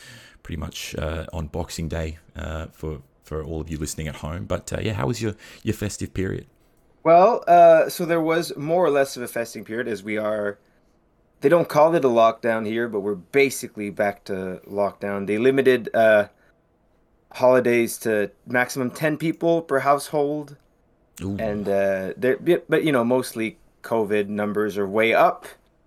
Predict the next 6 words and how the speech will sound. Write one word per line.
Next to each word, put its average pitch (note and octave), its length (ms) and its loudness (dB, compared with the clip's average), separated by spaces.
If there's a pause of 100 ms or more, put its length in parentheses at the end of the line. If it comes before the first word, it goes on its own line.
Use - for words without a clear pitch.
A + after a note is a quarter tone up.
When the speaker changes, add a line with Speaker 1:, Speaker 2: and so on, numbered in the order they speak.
(180)
Speaker 2:
So G2+ 600 -2
it's - 180 -12
been C3 140 -4
a B2+ 40 -2
very C3+ 380 2
chill A#2+ 720 2